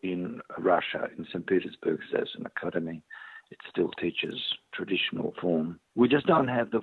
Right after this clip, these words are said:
formal training, um, today or interest in it. You know, there's just, there's just no interest in it. Uh, I paint down the street, and a few young kids stop and are really amazed at what I'm doing.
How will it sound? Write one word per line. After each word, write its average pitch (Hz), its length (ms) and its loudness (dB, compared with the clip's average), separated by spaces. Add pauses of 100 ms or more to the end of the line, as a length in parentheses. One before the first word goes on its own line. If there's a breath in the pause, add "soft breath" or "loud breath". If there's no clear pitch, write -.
formal 120 520 6 (200)
training, 98 520 -2 (320)
um, 226 540 -2 (260)
today - 440 4
or 92 220 4 (120)
interest 127 540 4
in 82 160 2
it. - 160 -6 (320)
You - 100 -4
know, - 160 -2
there's - 140 -4
just, - 180 -14
there's 127 180 -4
just - 200 -6
no 101 180 6
interest 95 400 -2
in 90 140 0
it. 80 140 -6 (760 loud breath)
Uh, - 20 -
I 127 340 6
paint 131 260 2
down 107 200 0
the 98 120 -8 (100)
street, 127 340 0 (1120 loud breath)
and 104 420 2
a - 260 -10
few 311 180 8
young 135 260 8
kids 131 240 -4 (180)
stop 131 440 6
and - 200 -4
are 107 80 -4
really 107 360 0
amazed 101 540 0
at - 140 -8
what 101 120 0
I'm 101 140 2
doing. 117 440 4